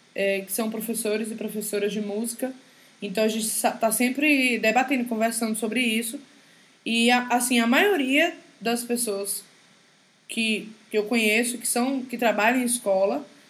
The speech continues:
trabalham por C L T. Claro que, às vezes, a escola pequena, né, a escola de bairro, ela tem uma certa dificuldade e aí faz um contrato de trabalho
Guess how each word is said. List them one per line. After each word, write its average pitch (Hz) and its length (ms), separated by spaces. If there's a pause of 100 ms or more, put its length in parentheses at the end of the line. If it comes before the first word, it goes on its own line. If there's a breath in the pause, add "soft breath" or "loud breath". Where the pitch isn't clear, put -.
trabalham 240 600 (440)
por 240 160
C 254 140
L 247 240
T. 190 300 (520 soft breath)
Claro 330 380
que, 339 100
às 285 220
vezes, 240 480
a 233 80
escola 240 420
pequena, 233 880
né, 214 160
a 240 60
escola 233 320
de 220 100
bairro, 196 720 (340 loud breath)
ela 214 220
tem 240 300
uma 285 140
certa 254 260
dificuldade 202 840
e 233 140
aí 226 180
faz 226 380
um 240 140
contrato 240 640
de - 140
trabalho 190 580